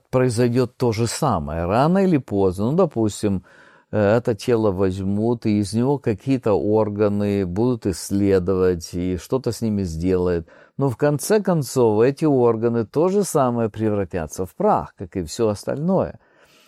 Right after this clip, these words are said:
И здесь уже нет большой разницы.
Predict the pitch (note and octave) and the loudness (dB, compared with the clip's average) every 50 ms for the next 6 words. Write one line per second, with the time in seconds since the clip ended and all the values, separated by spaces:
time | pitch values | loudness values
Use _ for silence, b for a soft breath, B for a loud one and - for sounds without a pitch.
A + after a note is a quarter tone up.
0 | b b - B2+ C3+ A#2+ A#2+ E3 G3 F#3+ - A3 G#3+ F#3+ G3 F#3+ E3+ E3 D#3+ D#3 | b b -4 -2 -2 0 2 2 2 2 0 -2 -2 0 0 2 2 2 2 2
1 | D#3 D3 C3+ B2+ C#3 C3+ B2 - D#3 D3 C#3+ C#3 C#3 B2+ A2 F#2 E2+ D#2+ F2 F2 | 0 0 0 0 -2 -2 0 -2 -2 0 0 0 0 0 0 0 -2 -4 -6 -6
2 | E2+ D#2+ - - F#2 F2 D#2 C#2 | -6 -8 -6 -4 -2 -2 -2 -4